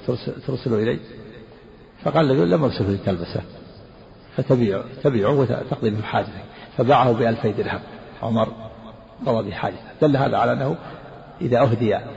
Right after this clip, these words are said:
أنه لا بأس بأن يهدى الحرير للرجل ولو كان لا يلبسه، وليس إهداؤه إليه أمر له ب-، بلبسه، بل إما أن، إما أن يبيعه، وإما أن يعطيه زوجته، أو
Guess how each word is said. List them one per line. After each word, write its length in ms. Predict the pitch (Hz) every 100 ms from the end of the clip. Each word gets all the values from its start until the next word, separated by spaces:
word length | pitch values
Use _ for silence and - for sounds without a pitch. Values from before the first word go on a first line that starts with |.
| - - - - -
أنه 140 | 117 120
لا 120 | 151
بأس 240 | 135 107
بأن 240 | 113 110 104
يهدى 420 | 113 117 113 110
الحرير 320 | 95 - 113 104
للرجل 400 | 104 107 101 127
ولو 180 | 175
كان 160 | 143 127
لا 120 | 107
يلبسه، 280 | 95 92 - - - - - - - - -
وليس 240 | 143 170
إهداؤه 580 | 156 139 113 139 123 120
إليه 260 | 123 120 113 - - - -
أمر 220 | 127 123
له 220 | 117 104 101
ب-، 200 | 101 98
بلبسه، 380 | 117 98 - 110 - - - - - -
بل 120 | 180 147
إما 340 | 139 120 101
أن، 80 | 107 - - 120 - - - - - - -
إما 320 | 113 110 117
أن 100 | 107
يبيعه، 380 | 98 92 95 110 - - - -
وإما 400 | - 139 120 113
أن 180 | 104 101 - -
يعطيه 460 | 113 98 120 98 98 - - -
زوجته، 460 | - 117 107 104 113 - - - - 113 - - - - - - -
أو 260 | 135 117